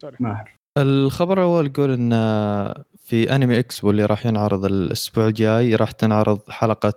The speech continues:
Speaker 3: آه، Doctor Stone، وراح تكون يعني كبريمير، كأول عرض لها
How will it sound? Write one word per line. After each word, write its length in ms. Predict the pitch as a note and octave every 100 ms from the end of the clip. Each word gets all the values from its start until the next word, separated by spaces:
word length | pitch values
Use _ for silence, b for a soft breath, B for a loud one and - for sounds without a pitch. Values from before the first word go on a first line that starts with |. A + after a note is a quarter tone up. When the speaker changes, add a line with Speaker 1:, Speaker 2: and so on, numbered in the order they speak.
| -
Speaker 3:
آه، 480 | G2+ F#2+ F#2 F#2+ G2+ _ _ -
Doctor 320 | B2+ - B2
Stone، 580 | A#2 - A#2 A#2+ C#3+ D3
وراح 500 | A#2 G#2 G#2+ A2+ -
تكون 380 | - - A#2+ A#2
يعني 440 | A2 A2 A2 G#2+ - _ _ -
كبريمير، 720 | E3 D#3 D3 A#2 A#2 C3 - _ -
كأول 1080 | G#2+ G2 G#2 G#2 G#2+ G2+ G2 G2 F#2 F2
عرض 320 | E2+ G#2 -
لها 380 | F#2 G2+ A#2 C3+